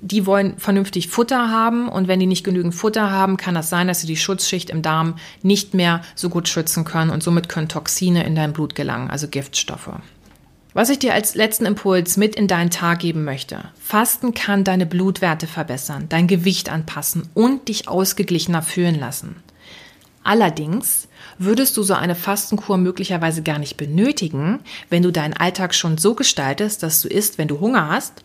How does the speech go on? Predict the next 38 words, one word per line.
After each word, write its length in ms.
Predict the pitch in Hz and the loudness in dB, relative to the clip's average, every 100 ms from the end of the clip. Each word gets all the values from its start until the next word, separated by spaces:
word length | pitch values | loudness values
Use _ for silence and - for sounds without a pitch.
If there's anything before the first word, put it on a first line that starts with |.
| - | -6
und 160 | 175 | -4
aufhörst 460 | - 190 - 151 - | 0 0 0 -2 0
zu 80 | - | -2
essen, 320 | 143 - 170 | -2 0 0
wenn 80 | 151 | 0
du 80 | 139 | -2
satt 340 | 160 165 - | 0 0 0
bist 320 | - - - - | -6 -6 -6 -2
und 140 | 160 | -2
dich 200 | 160 - | -2 -2
ausgewogen 600 | 185 226 - 202 185 185 | 0 0 0 2 2 2
ernährst 540 | - 156 165 196 208 | 0 0 2 2 0
und 160 | - 175 | -2 -2
dich 180 | 170 - | -2 -4
nicht 200 | 170 - | -4 -2
überfutterst. 880 | 170 156 - 175 170 120 - - - _ _ _ _ - - - | -2 -2 -2 -4 -2 -4 -4 -8 -12 _ _ _ _ -20 -20 -6
Weil 180 | 175 190 | 0 2
mit 160 | 196 | 0
Fasten 460 | - 214 226 - 190 | -2 -2 0 0 0
den 180 | 170 160 | 0 0
sonst 500 | 175 190 220 - 202 | 0 2 0 -2 -2
nicht 280 | 202 196 | -2 -2
so 140 | - 190 | -4 -6
tollen 500 | 185 - 220 220 196 | -6 -4 2 4 4
Lebensstil, 800 | 156 143 170 - 147 156 185 254 - - - | 4 0 -2 -4 -2 0 0 -4 -10 -16 -6
mit 120 | 190 | -4
einer 300 | 190 180 - | 0 0 2
ungünstigen 580 | 233 240 233 233 - 208 | 2 4 4 2 0 -4
Ernährung, 680 | - 190 175 170 143 135 160 | -2 0 2 0 -4 -8 -4
mit 220 | 175 175 | -4 -2
zu 260 | - - 269 | 0 2 0
viel 220 | - 247 | -2 -6
Stress, 560 | - 190 175 156 - 180 | -6 -4 -4 -4 -4 -4
mit 180 | 180 | -4
zu 380 | - - 190 165 | -2 -2 -2 -2
wenig 420 | 185 226 269 254 | 0 2 2 -2
Bewegung 520 | - 196 196 196 175 - | -4 -2 2 2 0 -2
auszugleichen, 1120 | 196 262 - - 160 135 - - 185 214 240 | 0 0 0 0 0 -4 -6 -4 -2 -2 -4